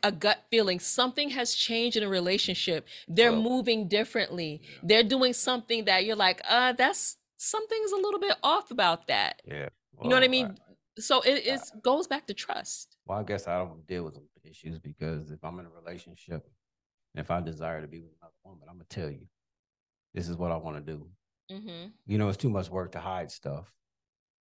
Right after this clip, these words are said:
Speaker 2: You know, at the
Speaker 1: Yeah,
Speaker 2: end of
Speaker 1: it
Speaker 2: the day, if
Speaker 1: is.
Speaker 2: I'm trying to hide and be sneaky, Imma get caught.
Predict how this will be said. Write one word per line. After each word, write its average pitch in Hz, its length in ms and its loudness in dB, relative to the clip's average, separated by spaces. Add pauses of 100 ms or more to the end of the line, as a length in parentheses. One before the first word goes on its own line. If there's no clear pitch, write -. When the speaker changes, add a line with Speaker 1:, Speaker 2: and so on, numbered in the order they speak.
(240)
Speaker 2:
You 82 120 -10
know, 87 140 -2
at 87 140 -2
the 90 80 -4
Speaker 1:
Yeah, 87 80 -2
Speaker 2:
end 87 80 -6
of 87 60 -8
Speaker 1:
it - 20 -10
Speaker 2:
the 90 60 -10
day, 87 100 -6
if 90 60 -8
Speaker 1:
is. - 40 -12
Speaker 2:
I'm 92 120 -10
trying 104 180 -6
to 90 60 -6
hide 101 320 -2
and 87 80 -12
be 95 80 -10
sneaky, 107 380 -8
Imma 101 180 -6
get 90 220 -12
caught. 98 300 -6